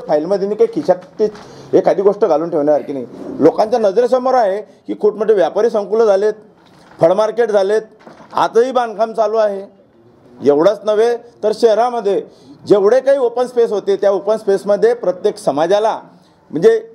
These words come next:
न-, व्यवस्था होईल असे मंगल कार्यालय त्या ठिकाणी अद्ययावत उभे राहिले.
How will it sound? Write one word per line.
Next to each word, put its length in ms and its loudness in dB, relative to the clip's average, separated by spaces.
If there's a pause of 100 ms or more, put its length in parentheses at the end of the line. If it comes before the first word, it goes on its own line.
न-, 840 0 (200)
व्यवस्था 440 2
होईल 280 -2 (340)
असे 220 0
मंगल 280 0
कार्यालय 300 0
त्या 160 0
ठिकाणी 280 -4
अद्ययावत 340 -2
उभे 180 -2
राहिले. 300 -2